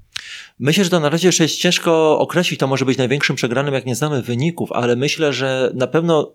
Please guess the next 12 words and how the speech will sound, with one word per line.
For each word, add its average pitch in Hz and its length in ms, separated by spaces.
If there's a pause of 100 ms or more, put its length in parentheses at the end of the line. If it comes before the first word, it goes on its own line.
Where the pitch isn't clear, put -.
tym 139 160
zwycięzcą 131 520
będzie 131 260
pis, 151 300
jeżeli 120 180
chodzi 135 180
o - 20
skuteczność. 123 680 (400)
I 139 80
teraz 175 260
jest 170 160
pytanie, 180 460